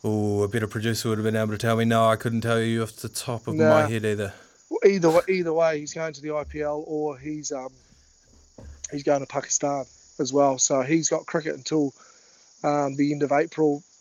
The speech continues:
Speaker 2: um, middle of May anyway from now. So he's got a pretty big, and on that tour of Pakistan, he'll have to be leading that, that attack as well, um, in the white ball series. So he's got a lot of cricket coming up. So I think it's a smart move in the long run.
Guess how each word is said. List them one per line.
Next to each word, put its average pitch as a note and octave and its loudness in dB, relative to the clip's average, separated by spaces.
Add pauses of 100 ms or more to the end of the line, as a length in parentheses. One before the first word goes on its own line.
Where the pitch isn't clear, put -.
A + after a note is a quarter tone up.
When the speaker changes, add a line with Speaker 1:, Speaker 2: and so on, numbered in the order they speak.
(340)
Speaker 2:
um, C#3+ -2
middle D#3 2
of C#3 -6
May C#3+ -2
anyway C#3+ -2 (100)
from C3 -2
now. C#3 -2
So B2+ -2
he's D3 -6
got D#3+ 4
a C#3+ 2
pretty D#3 0
big, C#3 -2 (440)
and D3+ 0
on D3+ 2
that D3 -4
tour D#3+ 2
of - -8
Pakistan, D#3 2
he'll D#3 -4
have D#3 -4
to D#3 -8
be C#3+ 0
leading D#3 2
that, D3 -6
that D3+ 2
attack D3 -6
as C3+ -8
well, D3 0 (320)
um, C#3 -2
in E3 -8
the C#3+ -2
white D3 2
ball D3 -4
series. D3+ 0
So C3+ -2 (480)
he's D#3+ -4
got E3+ 6
a D#3+ 4
lot D#3 4
of D3+ -6
cricket D#3+ -6
coming D3 -4
up. D3+ 0
So C3+ 0 (420)
I D3+ -2
think E3 -4
it's C3 -6
a C3 -10
smart C#3+ 2
move D3 2
in D3 -12
the C3+ -4
long C#3 2
run. D#3 -6